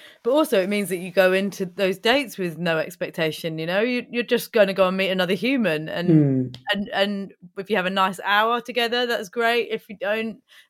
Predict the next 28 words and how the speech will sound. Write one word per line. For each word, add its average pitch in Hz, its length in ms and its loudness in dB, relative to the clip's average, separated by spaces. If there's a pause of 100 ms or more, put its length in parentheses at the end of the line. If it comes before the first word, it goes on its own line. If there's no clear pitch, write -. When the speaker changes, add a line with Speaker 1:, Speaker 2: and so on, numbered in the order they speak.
(100)
Speaker 1:
that's 226 180 0
great. 240 200 0
But, 233 220 2
I 233 120 2
mean, 254 200 0 (220)
actually, 208 480 0
uh, 196 60 2 (100)
standing 202 480 -2
on 180 120 -2
the 190 100 0
outside, 214 500 2
the 233 120 2
idea 247 340 2
that 190 160 -6
you 190 100 -6
meet 220 320 -2
another 208 280 -4
human, 190 480 -4 (280)
an 185 120 -6
absolute 220 480 -4
stranger, 175 640 -2 (320)
and 185 120 -2
somewhere 202 500 4
in 185 180 -2
your 180 120 2
head 180 300 0
you're 175 140 0
thinking, 175 480 -6